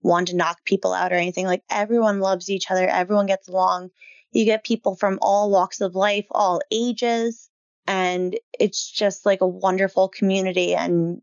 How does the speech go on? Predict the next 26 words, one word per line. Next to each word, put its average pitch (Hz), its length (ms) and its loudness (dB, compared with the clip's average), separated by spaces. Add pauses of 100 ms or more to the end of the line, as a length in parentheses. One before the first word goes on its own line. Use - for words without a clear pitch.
you 190 140 0
should 175 160 -4
just 180 180 -6
give 170 160 0
it 196 80 -4
a 190 60 0
shot. 247 360 0
Like, - 120 -2
if - 60 -14
you 190 120 2
have 190 240 0
even, 196 260 0
like, 185 120 0
a 180 60 0
passing 190 540 -4
interest 220 360 -2
in 175 100 -2
it, 165 160 -2
find 160 240 0
a 185 40 -2
boxing 196 420 -2
gym 175 180 0
and 175 120 -4
go 175 180 2
take 185 200 -4
a 190 120 2